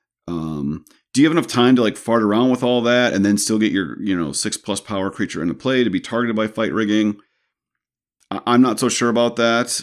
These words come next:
Uh, and, and the reality is you can just build your deck around playing a six mana creature, which is called Primeval Titan, and you don't need to play fight rigging at all, and you don't ever have to get lucky with your top five cards. <laughs> Your entire deck is made to win once Primeval Titan resolves.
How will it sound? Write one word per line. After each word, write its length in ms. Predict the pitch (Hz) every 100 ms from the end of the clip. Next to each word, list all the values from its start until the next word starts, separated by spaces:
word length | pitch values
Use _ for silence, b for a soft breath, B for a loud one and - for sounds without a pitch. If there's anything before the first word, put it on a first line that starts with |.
| -
Uh, 400 | 85 82 69 - - -
and, 160 | 113
and 140 | 98 123
the 80 | 117
reality 380 | 123 131 117
is 100 | 113
you 80 | 110
can 100 | 120
just 140 | 117 110
build 160 | 110
your 80 | 107
deck 200 | 101 107
around 180 | 101 92
playing 340 | 101 98 98
a 100 | 92
six 220 | 87 101
mana 180 | 101 92
creature, 380 | - 95 95 95
which 160 | 90 82
is 80 |
called 320 | - 92 85 -
Primeval 360 | 87 87 92
Titan, 460 | 101 101 82 117 117 b b _ -
and 180 | 101 90
you 100 | 85
don't 200 | 85 76
need 80 |
to 60 | 98
play 140 | 101
fight 180 | 85 90
rigging 240 | 85 90 85
at 60 |
all, 260 | 87 110 104
and 120 | 87
you 60 | 78
don't 300 | 76 95 95
ever 120 | 87
have 120 | 90
to 80 | -
get 120 | 80
lucky 260 | 78 - 110
with 100 | 101
your 80 |
top 220 | 92 95 87
five 180 | 92
cards. 460 | 76 127 175 165 - -
<laughs> 60 |
Your 200 | - 98
entire 280 | 92 110 104
deck 180 | 98 107
is 100 | 87
made 140 | 98
to 80 | 92
win 240 | 90 120 117
once 180 | 95
Primeval 480 | - - 87 90 85
Titan 260 | - 98 80
resolves. 480 | 85 92 107 135